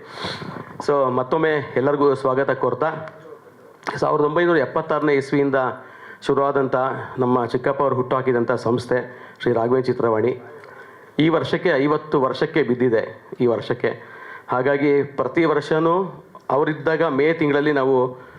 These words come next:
ಒಂದು ಹನ್ನೊಂದು ಅವಾರ್ಡು ಕೊಟ್ಕೊಂಡು ಬರ್ತಾಯಿದ್ವಿ. ಫಸ್ಟ್ ಎರಡು ಅವಾರ್ಡ್ ಶುರು ಆಯಿತು ರಾಘವೇಂದ್ರ ಚಿತ್ರವಾಣಿ ಅಂತ. ಅದಾದ್ಮೇಲೆ ನಮ್ಮ ಸಮಾರಂಭ, ಸಮಾರಂಭಕ್ಕೆ ಬಂದಂಥ ಎಲ್ಲ ಗೆಸ್ಟ್ಗಳು, ವಿಷ್ಣುವರ್ಧನ್ ಸರ್ ಆಗ್ಬೋದು, ಜಯಮಾಲ್ ಅವರಾಗ್ಬೋದು, ಬಿ ಸುರೇಶ್ ಅವರಾಗ್ಬೋದು,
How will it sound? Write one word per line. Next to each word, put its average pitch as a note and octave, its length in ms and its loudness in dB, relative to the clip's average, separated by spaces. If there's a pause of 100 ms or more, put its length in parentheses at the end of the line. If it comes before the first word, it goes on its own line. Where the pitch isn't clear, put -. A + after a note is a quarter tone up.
(180)
ಒಂದು C#3 140 0
ಹನ್ನೊಂದು C#3+ 360 0
ಅವಾರ್ಡು C3+ 680 0
ಕೊಟ್ಕೊಂಡು B2+ 340 -2
ಬರ್ತಾಯಿದ್ವಿ. B2 400 2
ಫಸ್ಟ್ B2+ 300 -2
ಎರಡು B2 220 2
ಅವಾರ್ಡ್ C#3+ 220 0
ಶುರು C3+ 180 2
ಆಯಿತು B2 260 0
ರಾಘವೇಂದ್ರ B2+ 240 0
ಚಿತ್ರವಾಣಿ A#2 460 0
ಅಂತ. G#2+ 160 -2 (880)
ಅದಾದ್ಮೇಲೆ E3+ 460 0
ನಮ್ಮ E3 220 2
ಸಮಾರಂಭ, E3 500 0 (360)
ಸಮಾರಂಭಕ್ಕೆ D#3 560 0
ಬಂದಂಥ C#3+ 380 0
ಎಲ್ಲ C#3 260 2
ಗೆಸ್ಟ್ಗಳು, C#3+ 720 0 (340)
ವಿಷ್ಣುವರ್ಧನ್ C#3+ 460 2
ಸರ್ C3 200 0
ಆಗ್ಬೋದು, B2+ 380 2
ಜಯಮಾಲ್ C3+ 360 4
ಅವರಾಗ್ಬೋದು, B2 580 2
ಬಿ C3 160 2
ಸುರೇಶ್ C#3 380 2
ಅವರಾಗ್ಬೋದು, B2 600 2